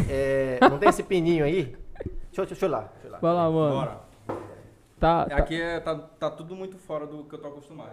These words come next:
Speaker 3: então.
Speaker 1: Toquei na câmera aqui.
Speaker 3: Normal.
Speaker 1: Aqui, ó. Esse microfone, ele é unidirecional. Então, a direção dele só capta áudio aqui. Com esse pininho, entendeu?
Speaker 3: Hum.
Speaker 1: Reto. Tu pode fazer isso aqui,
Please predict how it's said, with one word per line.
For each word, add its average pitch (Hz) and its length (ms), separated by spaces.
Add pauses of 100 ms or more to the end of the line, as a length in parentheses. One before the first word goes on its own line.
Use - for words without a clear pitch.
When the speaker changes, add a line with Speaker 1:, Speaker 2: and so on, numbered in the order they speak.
Speaker 3:
então. 113 120 (340)
Speaker 1:
Toquei 135 260
na 156 80
câmera 113 220
aqui. - 1080
Speaker 3:
Normal. 117 480 (1000)
Speaker 1:
Aqui, - 300
ó. - 40 (1000)
Esse 170 240
microfone, 151 640
ele 143 160
é - 140 (340)
unidirecional. 208 960
Então, 139 300 (100)
a 135 60
direção 147 340
dele 139 140
só 151 120
capta 147 300
áudio 139 280
aqui. 110 240 (600)
Com 135 60
esse - 120
pininho, 143 320
entendeu? 120 260
Speaker 3:
Hum. 117 160 (120)
Speaker 1:
Reto. - 300 (360)
Tu 165 60
pode 196 200
fazer 190 120
isso 185 160
aqui, 208 380